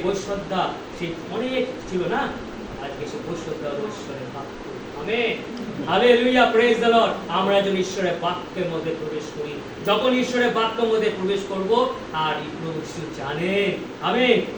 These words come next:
প্রত্যেকে জানে যে কে ঈশ্বরের বাক্য আজ্ঞা সকল পালন করছে।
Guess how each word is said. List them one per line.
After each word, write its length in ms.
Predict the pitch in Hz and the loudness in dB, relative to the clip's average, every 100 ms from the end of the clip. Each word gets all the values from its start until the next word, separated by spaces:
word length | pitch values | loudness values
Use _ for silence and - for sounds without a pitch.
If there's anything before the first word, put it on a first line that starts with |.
| 226 | 4
প্রত্যেকে 500 | 226 226 240 240 202 | 4 6 4 6 6
জানে 460 | 202 226 233 214 - - | 6 6 6 4 2 -2
যে 140 | 190 185 - | 0 0 2
কে 240 | 247 233 | 8 10
ঈশ্বরের 320 | 202 - 196 175 | 10 4 0 0
বাক্য 320 | 170 175 - 170 | 2 0 0 -2
আজ্ঞা 360 | 170 156 180 | -2 -4 -4
সকল 300 | 160 165 160 156 | -4 -6 -6 -6
পালন 300 | 147 151 156 156 | -6 -6 -6 -8
করছে। 200 | 156 | -8